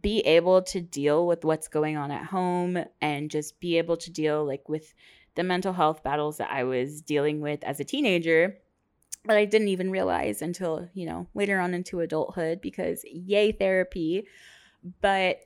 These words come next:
you know, I always did these things because I didn't want people to think that, you know, there was something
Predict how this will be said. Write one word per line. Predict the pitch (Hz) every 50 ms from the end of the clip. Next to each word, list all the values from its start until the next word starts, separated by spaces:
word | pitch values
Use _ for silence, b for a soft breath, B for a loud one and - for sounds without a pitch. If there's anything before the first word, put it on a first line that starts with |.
| _ _ _ _ _ _ _ _ _ _ _
you | - 208 247
know, | 254 254 - -
I | - 202 214 220 220 214 202 -
always | - 214 214 240 294 349 392 247 185
did | - 190 190 190 -
these | 196 196 202 202 -
things | - 196 185 185 202 208 202
because | 214 208 - 214 185 180 -
I | - 156 139 139 180
didn't | 180 190 185 185 - -
want | 165 170 160 - -
people | - 190 - - 170 175 175
to | 170 - 180
think | 175 _ 165 160 160 165 170 175 - - _
that, | - 160 165 156 143 147 143 - - - _ _ _ _ _ _ _ _ _ _ _ _ _ _ _ _ _ _ -
you | 180 175
know, | 165 151 151 151
there | 160 156
was | 160 165 165
something | - - 170 165 175 - 165 165 165 165 156 -